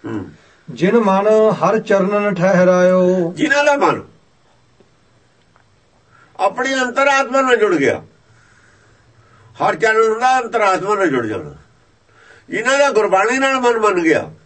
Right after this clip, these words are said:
Speaker 2: ਸੋ ਸਿਮਰਤਨ ਕੇ ਰਾਹ ਨਾ ਆਇਓ।
Speaker 1: ਉਹ ਸਿਮਰਤਨ ਦੇ ਰਾਹ ਕਦੇ ਨਹੀਂ ਆਇਆ।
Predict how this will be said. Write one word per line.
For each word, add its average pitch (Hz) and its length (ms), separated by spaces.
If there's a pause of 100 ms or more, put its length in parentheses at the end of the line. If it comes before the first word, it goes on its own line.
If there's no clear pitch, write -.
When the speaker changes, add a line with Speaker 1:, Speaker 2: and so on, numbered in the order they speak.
(840)
Speaker 2:
ਸੋ 233 300
ਸਿਮਰਤਨ 208 600
ਕੇ 233 200
ਰਾਹ 220 340
ਨਾ 196 360
ਆਇਓ। 196 200
Speaker 1:
ਉਹ 202 60
ਸਿਮਰਤਨ 208 420
ਦੇ 202 160
ਰਾਹ 190 160
ਕਦੇ 165 280
ਨਹੀਂ 139 160
ਆਇਆ। 95 200